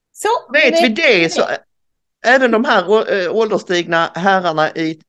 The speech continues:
Speaker 2: eh, hovrätten borde ha hunnit begripa innebörden vid det här laget tjugo år senare,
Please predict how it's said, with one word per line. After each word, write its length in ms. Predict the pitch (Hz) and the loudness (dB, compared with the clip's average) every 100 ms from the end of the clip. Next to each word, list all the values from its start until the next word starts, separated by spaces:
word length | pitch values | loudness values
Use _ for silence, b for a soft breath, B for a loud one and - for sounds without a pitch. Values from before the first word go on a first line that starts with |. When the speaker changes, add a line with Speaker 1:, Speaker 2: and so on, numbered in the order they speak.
| 170 | 2
Speaker 2:
eh, 220 | 160 156 | 4 4
hovrätten 540 | 170 180 156 135 147 | 2 2 0 0 -2
borde 320 | 151 160 160 | -2 -2 0
ha 420 | 131 165 262 247 233 | 0 2 4 4 0
hunnit 500 | 208 247 196 135 - - _ _ _ - | 0 0 0 -2 -2 -20 _ _ _ 0
begripa 540 | 208 190 - 120 127 - | 2 0 -2 -6 -6 -6
innebörden 580 | 160 139 113 107 117 | -4 -2 -4 -4 -6
vid 120 | 117 127 | -4 -2
det 60 | |
här 100 | 160 | -2
laget 360 | 120 123 120 117 | -2 -4 -6 -10
tjugo 260 | 143 131 | -8 -8
år 60 | 120 | -8
senare, 360 | 127 135 104 | -10 -10 -10